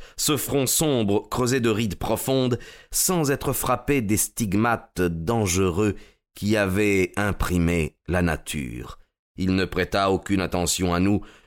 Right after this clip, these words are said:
son regard se fixa uniquement sur Holmes avec une expression de haine et d'étonnement à la fois. « Démon ! »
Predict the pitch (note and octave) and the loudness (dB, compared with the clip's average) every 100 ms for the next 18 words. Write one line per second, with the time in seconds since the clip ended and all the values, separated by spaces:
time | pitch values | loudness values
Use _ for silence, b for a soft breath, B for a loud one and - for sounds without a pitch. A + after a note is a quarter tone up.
0 | B - B2+ A#2+ B2+ C#3 B2+ - A#2 - | B -2 0 0 2 2 2 0 -2 -2
1 | G#2+ - B2+ A2+ G#2 F#2+ A2 G#2+ G2+ G2+ | -2 0 2 2 0 0 0 0 0 0
2 | G2+ A2+ G2+ - - B B - A2+ A#2 | 2 2 2 0 -4 B B -2 0 0
3 | F#2 - A2 G#2+ - - G2+ - G#2 G2 | -2 -2 -2 0 -4 -2 -2 0 0 2
4 | F#2+ G#2+ F2+ F2 - b b - G#2 F2 | 2 2 2 0 -2 b b -2 0 2
5 | G2+ - G2 F#2 F2+ F2+ E2 - F#2 D#2 | 0 -2 0 0 2 0 -2 -2 -2 -2
6 | - D2+ D#2+ B1+ - _ _ _ _ _ | -4 -2 0 -2 -6 _ _ _ _ _
7 | _ _ _ _ _ _ D#2 F2 A#2 C3+ | _ _ _ _ _ _ -8 -2 0 2
8 | B2 C#3+ C#3+ B2+ A2+ F#2+ | 2 2 2 2 2 0